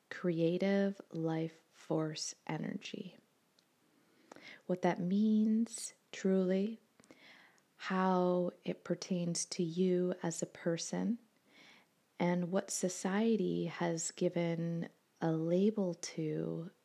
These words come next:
therefore has created a belief around creativity that, oh my gosh,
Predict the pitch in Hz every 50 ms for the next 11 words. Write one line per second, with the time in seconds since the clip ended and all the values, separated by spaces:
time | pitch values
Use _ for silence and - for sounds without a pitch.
0 | _ - 156 170 170 165 165 160 - - - 165 165 165 165 165 160 - - 165
1 | 165 - - - - - - 175 165 165 170 170 165 165 165 165 165 165 - -
2 | _ _ - - - - - - - - - _ _ 180 170 - - 170 165 165
3 | 165 175 180 175 175 - - - - - _ _ _ _ - 175 170 165 160 160
4 | 156 156 156 160 160 165 160 160 160 160 160 160 165 - - - _ _ - -
5 | - - - - - - _ _ - - 190 175 165 156 165 - - 196 202 226
6 | 214 160 151 165 196 269 269 - - _ _ _ _ _ _ _ _ _ _ _
7 | - 156 143 139 147 - - - - - - - - _ _ _ _ _ _ _
8 | _ _ _ _ _ _ _ _ _ _ _ _ _ _ _ - 190 185 180 175
9 | 175 - - - - 170 - -